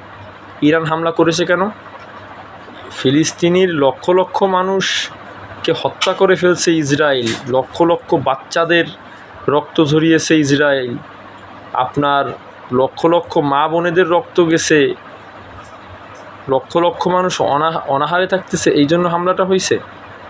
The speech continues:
না, এই জন্য হামলা হয়নি। এই জন্য ইরান হামলা করেনি। ইরান হামলা করছে সিরিয়ায় দূতাবাসে,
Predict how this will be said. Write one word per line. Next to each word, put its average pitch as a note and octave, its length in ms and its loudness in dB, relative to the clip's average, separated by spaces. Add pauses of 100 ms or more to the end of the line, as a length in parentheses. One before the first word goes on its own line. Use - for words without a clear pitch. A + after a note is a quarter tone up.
না, C3+ 140 2
এই C3+ 60 0
জন্য C#3 220 0
হামলা C#3 220 -2
হয়নি। G#2 260 -6 (1800)
এই C#3 140 2
জন্য F#3+ 640 2 (640)
ইরান D#3 240 2
হামলা D3 280 -2
করেনি। A2 280 -2 (1300)
ইরান A#3 240 2
হামলা G3+ 300 0
করছে F#3 720 2 (420)
সিরিয়ায় B3+ 840 2 (420)
দূতাবাসে, G#3 840 0